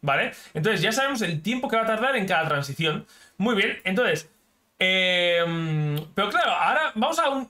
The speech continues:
vamos a añadir otra cosa, ¿no? Eh, vamos a añadir los layers para animar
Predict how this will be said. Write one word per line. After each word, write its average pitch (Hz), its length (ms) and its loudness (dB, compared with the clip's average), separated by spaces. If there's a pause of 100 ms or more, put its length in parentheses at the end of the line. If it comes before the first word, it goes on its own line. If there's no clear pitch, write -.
(140)
vamos 262 360 0
a 320 40 -2
añadir 254 260 0
otra 226 220 0
cosa, 156 260 -2
¿no? 196 220 -2 (100)
Eh, 170 420 0
vamos 254 220 0
a 339 40 -8
añadir 277 440 -2 (120)
los 185 280 0
layers 190 560 -2 (140)
para 170 220 2
animar 202 520 0